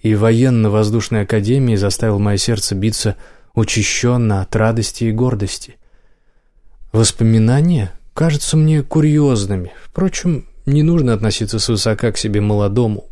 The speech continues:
когда я сижу в этом плюшевом фальшивом раю сорок три года спустя.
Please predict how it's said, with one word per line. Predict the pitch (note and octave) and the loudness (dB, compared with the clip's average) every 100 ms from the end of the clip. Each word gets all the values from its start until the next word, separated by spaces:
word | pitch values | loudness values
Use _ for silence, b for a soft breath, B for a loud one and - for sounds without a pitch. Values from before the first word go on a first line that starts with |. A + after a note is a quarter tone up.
| - | -2
когда | D#3 B2 A2 | 0 2 2
я | A2 | 2
сижу | G#2 B2 A#2 C3+ | 2 0 2 2
в | |
этом | A2+ G#2 F#2+ B B B - | 0 -2 -4 B B B -2
плюшевом | C3 C#3+ C#3+ A#2 G#2+ G2 | 4 4 4 2 0 2
фальшивом | G#2+ G2+ - B2+ A2 | 0 0 2 2 2
раю | A2 A2 A2 C#3+ | 4 4 2 0
сорок | C3 - B2+ A#2 | -2 -2 0 -2
три | - A2+ | -2 -2
года | A2 A2 G2+ | -2 -2 -4
спустя. | - - - - - | -8 -16 -18 -14 -14